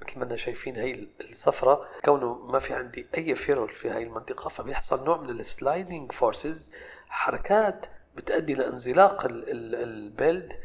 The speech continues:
على السطح ال-، الروت، بتؤدي طبعا لأنه على المستوى ثلاثي الأبعاد تعطيني مثل من عزم، آه، overturning moment، عزم قوى دوراني،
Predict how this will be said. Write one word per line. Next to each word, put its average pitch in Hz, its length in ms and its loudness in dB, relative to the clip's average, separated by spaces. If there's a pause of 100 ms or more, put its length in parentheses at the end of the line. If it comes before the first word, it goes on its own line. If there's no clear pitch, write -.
(340)
على 185 240 6
السطح - 760 0 (100)
ال-، 123 160 -4
الروت، 139 640 4 (260)
بتؤدي - 460 0
طبعا 113 440 4
لأنه 117 420 -2 (220)
على 147 140 4
المستوى 135 340 0
ثلاثي 135 320 2
الأبعاد - 400 -2
تعطيني 131 600 -2
مثل 131 240 -4
من 123 240 -10 (400)
عزم، 156 680 6
آه، 110 540 4
overturning 131 600 0
moment، 170 480 2 (440)
عزم 156 300 4
قوى 143 340 6
دوراني، 139 520 6